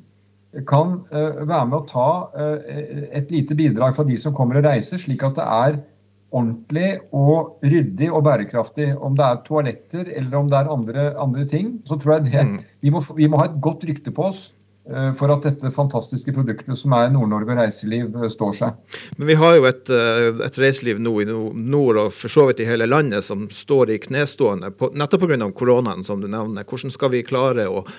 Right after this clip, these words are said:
Speaker 2: få bygd opp et solid og bærekraftig reiseliv etter koronaen?
Speaker 1: For det første så har vi arbeidet for at, eh, eh, støtteordningene må treffe det reiselivet.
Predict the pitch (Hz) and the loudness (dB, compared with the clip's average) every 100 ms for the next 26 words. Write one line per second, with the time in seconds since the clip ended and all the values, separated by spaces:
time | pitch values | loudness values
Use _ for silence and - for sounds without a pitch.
0 | - - 117 120 135 - - 131 - - | -14 -6 -4 0 -2 -2 -6 -6 -10 -10
1 | 95 _ - 104 117 117 123 107 104 104 | -10 _ -14 -12 -10 -6 -6 -6 -4 -4
2 | 95 101 - 107 - 107 117 131 131 - | -2 -4 -8 -12 -12 -4 0 2 0 -2
3 | 117 - 107 113 - 104 101 95 117 _ | -6 -6 -4 -4 -4 -6 -6 -8 -10 _
4 | 107 92 - 117 139 101 - 135 180 139 | -8 -6 -2 0 0 -2 -6 -2 -2 -2
5 | 151 160 147 175 170 151 156 139 120 120 | -2 0 4 4 4 2 4 2 0 -2
6 | 117 139 143 143 - 147 143 143 139 135 | -4 -2 -2 -2 -4 -2 2 2 0 -4
7 | 131 131 131 131 131 127 131 131 - - | -8 -6 -4 -4 -4 -2 -2 -2 -6 -6
8 | 127 123 123 - 160 139 117 110 113 127 | -4 -2 -2 0 0 2 0 0 2 4
9 | 139 135 135 143 135 120 120 110 - 107 | 6 6 4 2 2 2 2 2 0 -2
10 | 123 | 0